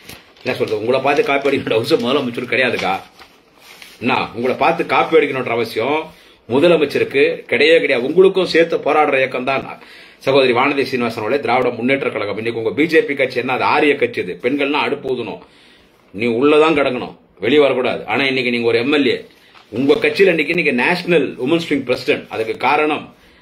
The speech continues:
சொத்துல பெண்களுக்கும் சமப்பங்கு உண்டு, வேலை வாய்ப்பிலும் பெண்களுக்கு சமப்பங்கு உண்டு, ஆண்களுக்கு என்னென்ன உரிமை இருக்கிறதோ அதில் ஈடான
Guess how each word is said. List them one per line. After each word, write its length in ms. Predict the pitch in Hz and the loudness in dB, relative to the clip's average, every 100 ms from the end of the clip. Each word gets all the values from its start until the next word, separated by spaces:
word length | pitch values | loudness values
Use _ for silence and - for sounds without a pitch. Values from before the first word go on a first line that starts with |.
| _ - | _ -4
சொத்துல 380 | 143 139 165 156 | -4 2 4 4
பெண்களுக்கும் 580 | 139 147 160 151 147 135 | 2 2 4 2 0 -4
சமப்பங்கு 480 | 123 143 143 139 | -2 -2 -2 -2
உண்டு, 220 | 131 143 170 | -4 -2 0
வேலை 260 | 127 147 147 | 0 2 2
வாய்ப்பிலும் 380 | 143 143 139 131 | 0 -2 -2 -4
பெண்களுக்கு 400 | 143 147 135 120 | -2 -2 -2 -4
சமப்பங்கு 420 | 123 139 139 127 | -2 -4 -4 -4
உண்டு, 180 | 131 143 | -2 0
ஆண்களுக்கு 480 | 120 151 151 139 127 | 0 0 -2 -2 -4
என்னென்ன 240 | 139 139 | -4 -4
உரிமை 280 | 120 143 143 | -4 -4 -4
இருக்கிறதோ 320 | 123 127 151 175 - - - | -4 -4 -6 -6 -14 -20 -12
அதில் 240 | 113 120 | -4 0
ஈடான 380 | 143 175 170 170 | 4 4 4 4